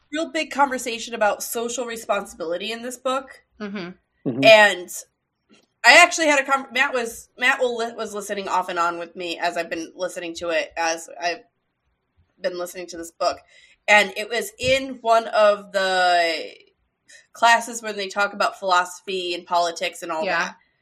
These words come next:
Speaker 1: And
Speaker 3: Mm-hmm.
Speaker 1: they're talking about social responsibility. And everyone, like, the definition of social responsibility is different for each of us, right?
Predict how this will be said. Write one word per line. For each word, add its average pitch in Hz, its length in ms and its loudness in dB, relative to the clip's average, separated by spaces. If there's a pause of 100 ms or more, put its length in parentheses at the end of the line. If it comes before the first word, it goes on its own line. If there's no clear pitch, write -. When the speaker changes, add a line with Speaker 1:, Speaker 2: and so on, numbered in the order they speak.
(380)
Speaker 1:
And 196 340 10
Speaker 3:
Mm-hmm. 220 280 -10
Speaker 1:
they're 214 120 -4
talking 302 340 0
about 262 220 2
social 262 320 -2
responsibility. 196 1040 -6 (440)
And 220 420 6 (1600)
everyone, 359 560 4
like, 247 380 -4 (220)
the 233 80 -8
definition 320 540 -2
of 277 80 -6
social 240 300 -6
responsibility 220 640 -4
is 190 180 -8
different 190 420 -6
for 185 120 -8
each 185 240 -10
of 190 100 -10
us, - 280 -14
right? 185 400 -2